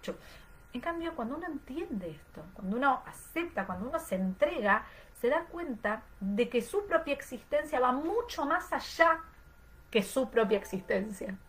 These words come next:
que su propio deseo material, que su propio deseo fugaz.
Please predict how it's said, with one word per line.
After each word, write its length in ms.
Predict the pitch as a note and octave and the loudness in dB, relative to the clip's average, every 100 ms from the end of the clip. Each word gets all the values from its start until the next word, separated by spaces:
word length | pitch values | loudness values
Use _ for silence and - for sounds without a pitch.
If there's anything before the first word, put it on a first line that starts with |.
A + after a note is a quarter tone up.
| - - - - - | -20 -20 -20 -20 -8
que 120 | - | -4
su 200 | G3 C4+ | -2 -4
propio 360 | B3+ A#3+ A3 A3+ | 0 2 6 4
deseo 360 | G3+ F#3+ G#3 G3+ | 4 2 2 4
material, 640 | F#3 F#3 F#3 G#3+ G3 F3 | 2 0 0 0 0 -2
que 120 | G#3 | -6
su 180 | G3 C4 | -6 -4
propio 300 | C4+ C4+ C4+ | 0 0 4
deseo 400 | A#3+ G#3+ B3 B3 | 2 4 2 2
fugaz. 580 | A#3+ G#3+ G3+ A#3+ G#3+ | 2 -6 0 2 2